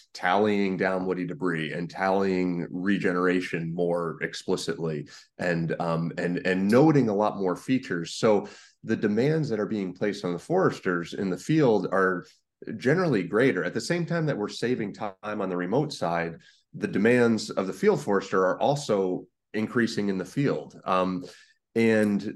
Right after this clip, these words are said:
our role is just to simply help them do that more efficiently, help them compile that data, um, so they can, uh,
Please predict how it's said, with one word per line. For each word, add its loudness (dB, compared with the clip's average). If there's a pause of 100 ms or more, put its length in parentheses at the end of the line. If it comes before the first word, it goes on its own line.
our 2
role 4
is -2
just -6
to -8
simply 2
help -2
them -2
do 0
that 0
more -2
efficiently, -4 (180)
help 0
them 0
compile -2
that 0
data, -2 (380)
um, -2 (260)
so 4 (200)
they 2
can, -4 (480)
uh, 0